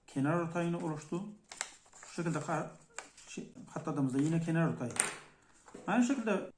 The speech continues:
B, B E, e, kenar için ya da C açısının açıortay için katlama yaparsak şöyle, C açısının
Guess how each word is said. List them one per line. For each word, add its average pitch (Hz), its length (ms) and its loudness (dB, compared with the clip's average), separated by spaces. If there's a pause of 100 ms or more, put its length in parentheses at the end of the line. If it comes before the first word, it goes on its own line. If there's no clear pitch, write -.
(200)
B, 147 180 -2 (760)
B 165 60 2
E, 170 400 2
e, 151 600 -2
kenar 160 320 4
için - 180 0
ya 151 140 4
da 139 160 0
C 170 280 2
açısının 180 600 0
açıortay 180 460 2
için 135 180 -4
katlama 131 640 0
yaparsak 147 480 0
şöyle, 143 540 0 (1400)
C 147 140 0
açısının 135 560 -4